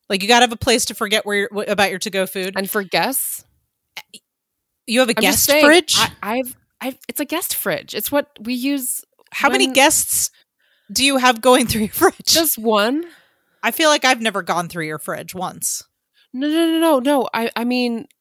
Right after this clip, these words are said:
Speaker 2: there's a guest
Speaker 1: I know,
Speaker 2: who
Speaker 1: I know,
Speaker 2: stay
Speaker 1: I know,
Speaker 2: here.
Speaker 1: I know,
Speaker 2: Yeah.
Speaker 1: I know, I know.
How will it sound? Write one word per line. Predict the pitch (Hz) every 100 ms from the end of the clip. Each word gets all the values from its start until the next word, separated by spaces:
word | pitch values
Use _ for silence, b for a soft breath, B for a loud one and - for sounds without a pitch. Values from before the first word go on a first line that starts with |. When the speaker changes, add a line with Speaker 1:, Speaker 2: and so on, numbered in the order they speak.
| -
Speaker 2:
there's | 202 233 233 -
a | -
guest | 233 233
Speaker 1:
I | 214 240
know, | 190
Speaker 2:
who | 156
Speaker 1:
I | 190
know, |
Speaker 2:
stay | 196 226
Speaker 1:
I | 240 202
know, | 160
Speaker 2:
here. | 117
Speaker 1:
I | 175 202
know, | 165
Speaker 2:
Yeah. | 151
Speaker 1:
I | 170
know, | 160 -
I | -
know. | 185